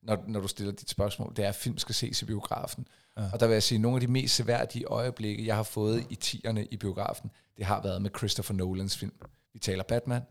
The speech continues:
Speaker 1: Interstellar, øhm, Inception, som jeg synes fungerer enormt flot på lærredet.
Speaker 2: Mm.
Speaker 1: Også fordi, at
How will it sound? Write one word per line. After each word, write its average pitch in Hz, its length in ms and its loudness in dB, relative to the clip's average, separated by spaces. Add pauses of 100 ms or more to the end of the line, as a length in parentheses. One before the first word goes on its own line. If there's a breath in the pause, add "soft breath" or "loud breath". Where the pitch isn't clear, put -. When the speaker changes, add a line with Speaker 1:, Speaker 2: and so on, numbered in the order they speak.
(160)
Speaker 1:
Interstellar, 107 600 0 (480 soft breath)
øhm, 98 760 0 (280)
Inception, 113 500 0 (480)
som 113 160 -2
jeg 101 60 0
synes - 500 0 (260)
fungerer - 560 -8
enormt 113 460 -10
flot - 320 -4
på 113 100 6
lærredet. 98 360 2 (140 loud breath)
Speaker 2:
Mm. 123 120 -12
Speaker 1:
Også 107 220 2
fordi, 107 280 -2
at 104 120 -4